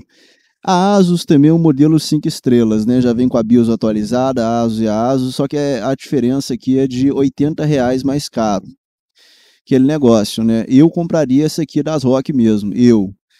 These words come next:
Ah, os modelos da Gigabyte, nada contra a Gigabyte, mas estão fora da curva. Mil novecentos e no-, mil setecentos e noventa e cinco, mil e oitocentos. E aí eu compraria essa da ASUS, se eu fosse.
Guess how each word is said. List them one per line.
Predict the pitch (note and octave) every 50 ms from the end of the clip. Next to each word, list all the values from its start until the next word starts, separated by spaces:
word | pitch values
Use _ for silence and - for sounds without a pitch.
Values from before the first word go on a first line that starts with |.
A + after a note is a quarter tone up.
| _ _ _ _ _ _ _ _
Ah, | - - E3+ F3 F3 F3
os | F#3 F3
modelos | G3 G#3 G#3+ G#3 A3+ A3 G#3+ G3
da | G3+ F#3+
Gigabyte, | F3 F3+ E3+ E3 C#3 - C#3+ D3+ D#3 D#3+ D#3 - E3+
nada | D#3+ E3 E3 D#3+
contra | D3 - C#3+ C#3 C3 C#3
a | B2+
Gigabyte, | B2 C3 B2+ B2+ B2 A2+ A#2+ B2 C3 C#3 C3 -
mas | D3 C#3+ C#3+ C#3+
estão | - - D3 D3
fora | - - C#3+ C3+ C3+ C#3 C#3+
da | C#3+ C#3+
curva. | - - C3+ B2+ A#2+ G#2+ G2+ G2 G2+ G2
Mil | G2+ F2+ A#2+ C3 C#3+
novecentos | D3 D3+ C#3+ C#3+ - - - C#3 C#3 C3+ -
e |
no-, | C3+ C3 B2 B2 A2 A#2
mil | B2+ C#3 D#3
setecentos | D3 - D#3 C#3+ - - - C3+ C3+ B2+
e | B2+
noventa | B2+ B2 A#2 A#2+ A#2+ -
e | A#2 A2+
cinco, | - - - C#3+ D3+ E3 E3 - E3 D3
mil | C3+ C3 C3 A#2 C3 C#3 B2+ C3 D3
e | D3+
oitocentos. | D#3 C#3+ - - - C3 A#2+ A#2+ - -
E | - -
aí | C#3 C3+ D3
eu | D#3
compraria | D3 - E3+ D#3+ F3 D#3+ D3+ C#3+ D3 D#3
essa | - - E3+
da | E3+ - - D3 C3+
ASUS, | C3+ C3 A#2 A2 A2 -
se | -
eu | C#3
fosse. | - - D3 C#3+ C#3 - - D3 C3+